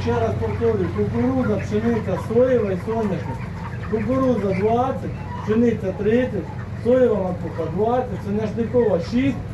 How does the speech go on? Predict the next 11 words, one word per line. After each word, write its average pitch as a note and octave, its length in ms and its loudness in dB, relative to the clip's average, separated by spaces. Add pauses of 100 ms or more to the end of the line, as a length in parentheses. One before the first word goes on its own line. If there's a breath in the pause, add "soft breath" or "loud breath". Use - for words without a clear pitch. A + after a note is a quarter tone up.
(140)
трикальцій A#3 560 2
один G3+ 260 2
і G3 40 0
п'ять A3+ 360 0
і G#3 60 0
вітамінно-мінеральна G3+ 1300 2
добавка A#3 680 0
«Стандарт A3 480 0
Агро» F3+ 340 0 (800)
два A#3+ 120 4
з B3+ 100 4